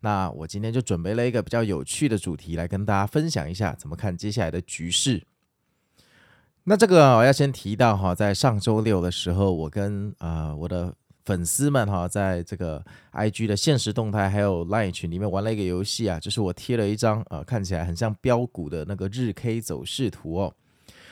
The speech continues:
那这一张走势图啊，呃，它走起来就像是一个超级大的 W 哈，大概，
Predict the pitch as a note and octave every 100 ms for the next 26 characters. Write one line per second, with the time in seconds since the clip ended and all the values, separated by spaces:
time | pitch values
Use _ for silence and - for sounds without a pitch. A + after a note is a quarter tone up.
0 | - - F3 G#3 G3+ G#3 F3+ A2 G2 -
1 | C#3+ - F#2 F2+ F2+ F#2 - _ - F#2
2 | A#2+ A#2+ G2+ A#2+ G#2 F2 G#2+ A#2+ G#2 G#2
3 | G#2 F#2+ - - C#3+ D3 - G2+ G#2+ A#2
4 | F#2+ F2+ - G#2+ G2 F2+ D#2 E2 C#2+ G2+
5 | A#2 A2+